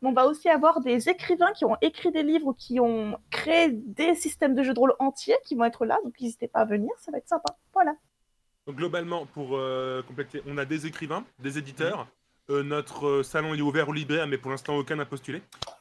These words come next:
Speaker 2: On a des, on a un musicien qui a postulé. Euh, on a des conférences, comme l'a dit Ambrea, on a des illustrateurs,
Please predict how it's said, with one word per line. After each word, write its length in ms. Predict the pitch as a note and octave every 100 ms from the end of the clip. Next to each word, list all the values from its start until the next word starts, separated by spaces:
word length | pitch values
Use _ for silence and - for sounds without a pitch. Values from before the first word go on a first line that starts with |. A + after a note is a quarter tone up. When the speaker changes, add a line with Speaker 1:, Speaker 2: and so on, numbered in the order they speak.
| -
Speaker 2:
On 140 | D#3
a 120 | D#3+
des, 220 | D3+ D#3+ F3
on 120 | E3+
a 300 | E3+ D#3+ E3
un 40 | G#3+
musicien 520 | A#3 G#3+ G#3 - E3+ - _
qui 140 | D3+
a 80 | C3+
postulé. 420 | C#3 - C3+ D3 _ _ _ - _ _ _ -
Euh, 640 | C#3 C3+ C3 B2+ B2+ B2+
on 120 | C#3 C#3
a 80 |
des 100 | C3
conférences, 460 | B2+ B2+ C3 A#2+ B2+
comme 180 | - B2
l'a 100 | B2
dit 140 | A#2+
Ambrea, 680 | B2 B2 B2+ C3 D3 E3+ E3+
on 180 | D#3+ D3
a 100 | C#3
des 240 | B2+ A#2+ A#2+
illustrateurs, 800 | A#2 - A#2+ - C#3+ F#3 B2+